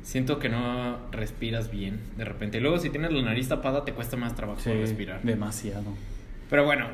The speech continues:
Speaker 1: estamos aquí para hablar de el Snyderverse.
Speaker 2: No de cosas tristes.
Speaker 1: No de cosas tristes como el covid. Ya pasó un año.
Speaker 2: Sí, vi los memes. Justamente me estaba acordando que, eh, yo me acuerdo, güey, que hace un año llovió.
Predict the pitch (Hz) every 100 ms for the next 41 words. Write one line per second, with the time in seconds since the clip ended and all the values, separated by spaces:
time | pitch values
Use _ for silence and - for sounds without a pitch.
0 | - 131 160 180 151 170 165 139 151 190
1 | - 131 151 208 - 127 110 117 113 143
2 | 143 117 98 - 113 107 107 110 104 -
3 | 101 - - - - 110 104 104 107 107
4 | - 104 98 - - 104 95 90 92 -
5 | - - - - - 110 107 104 101 98
6 | - - - - - - - - - -
7 | - - - 147 156 170 165 170 165 139
8 | 143 165 156 135 139 131 - 151 165 165
9 | 175 139 147 156 131 120 143 151 - 117
10 | 110 113 - - - - - - - 117
11 | 110 110 110 110 110 107 110 110 - -
12 | - 196 226 - 220 247 240 202 - 214
13 | 220 208 220 220 160 117 123 147 220 262